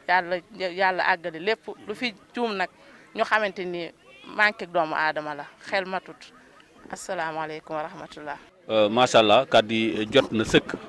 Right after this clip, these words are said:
Speaker 2: Euh, comme ni nga ko waxee rek, yaay yi nga xamee ni ñoo doon gunge, euh, suñu baay, Baay Modou Marème, euh,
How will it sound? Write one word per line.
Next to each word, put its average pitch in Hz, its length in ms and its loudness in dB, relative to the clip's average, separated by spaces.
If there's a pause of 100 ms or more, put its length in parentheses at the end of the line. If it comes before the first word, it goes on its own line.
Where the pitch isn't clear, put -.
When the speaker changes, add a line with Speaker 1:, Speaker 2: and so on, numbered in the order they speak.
(140)
Speaker 2:
Euh, 110 120 -4
comme 131 240 0
ni 131 60 2
nga 131 80 0
ko 135 100 8
waxee 123 180 6
rek, 113 120 4 (260)
yaay 120 280 6
yi 123 80 2
nga 139 100 2
xamee 135 280 6
ni 117 120 2
ñoo 120 140 4
doon 120 200 0
gunge, 120 340 4 (500)
euh, 110 200 2
suñu 123 260 -2
baay, 117 300 8
Baay 110 180 6
Modou 117 220 2
Marème, 117 280 4 (560)
euh, 104 600 -2